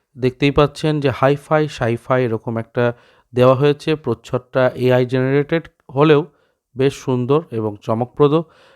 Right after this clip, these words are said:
আর সবথেকে বড় কথা হচ্ছে কোন কোন লেখকের গল্প থাকছে তারও কিন্তু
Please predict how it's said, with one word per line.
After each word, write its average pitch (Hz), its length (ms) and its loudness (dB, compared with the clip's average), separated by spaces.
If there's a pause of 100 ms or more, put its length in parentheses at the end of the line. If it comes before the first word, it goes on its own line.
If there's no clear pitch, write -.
(160)
আর 110 240 2
সবথেকে - 440 -8
বড় 143 280 4
কথা 175 280 -2
হচ্ছে 180 300 -6
কোন 156 240 -2
কোন 151 180 -4
লেখকের 156 440 -2
গল্প 147 280 2
থাকছে - 420 -12
তারও 123 240 2
কিন্তু 156 500 -6